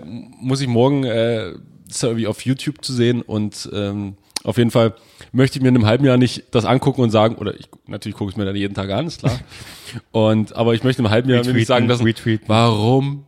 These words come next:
Speaker 1: habe ich das damals gemacht?" Und jetzt ist, das ist zeitlos,
Speaker 2: Och.
Speaker 1: weißt du?
Speaker 2: Ja, aber, ach, das wär mal was anderes gewesen.
Speaker 1: Ja, ich weiß,
Speaker 2: Vor allen Dingen,
Speaker 1: ich weiß,
Speaker 2: wo ich
Speaker 1: ja.
Speaker 2: doch weiß, wie viel Zeit das kostet, bis so ein Ding wieder wächst.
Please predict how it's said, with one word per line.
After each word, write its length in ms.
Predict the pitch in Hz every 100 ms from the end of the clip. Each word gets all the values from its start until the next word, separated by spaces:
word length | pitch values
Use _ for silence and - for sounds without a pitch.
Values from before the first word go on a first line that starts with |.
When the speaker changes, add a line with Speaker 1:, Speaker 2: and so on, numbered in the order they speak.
| _ _ _ _ _ _
Speaker 1:
habe 220 | - 107 120
ich 40 |
das 140 | 113 113
damals 300 | 110 110 104
gemacht?" 280 | 107 113 113
Und 100 | 120
jetzt 160 | 117
ist, 280 | 160 - -
das 140 | 214
ist 100 | 214
zeitlos, 480 | - 135 95 95 90
Speaker 2:
Och. 60 | 92
Speaker 1:
weißt 140 | 117
du? 120 | 190 196
Speaker 2:
Ja, 280 | 127 147 226
aber, 300 | 196 196 -
ach, 100 | -
das 220 | 147 -
wär 180 | 214 220
mal 160 | 233
was 80 | 240
anderes 240 | 226 254
gewesen. 280 | - 139 117 107
Speaker 1:
Ja, 120 | 127
ich 140 | -
weiß, 280 | 90 85 107
Speaker 2:
Vor 100 | 185
allen 80 | 202
Dingen, 120 | 202
Speaker 1:
ich 40 | -
weiß, 100 | 95
Speaker 2:
wo 80 | 185
ich 60 |
Speaker 1:
ja. 60 | 196
Speaker 2:
doch 180 | 175 143
weiß, 260 | 165 190
wie 60 | 175
viel 320 | - 160 143 _ -
Zeit 500 | - 208 247 254 147
das 180 | 135
kostet, 440 | - 143 123 131 -
bis 140 | 147
so 40 | 170
ein 80 | 143
Ding 220 | 240 254
wieder 200 | 156 113
wächst. 380 | 110 - -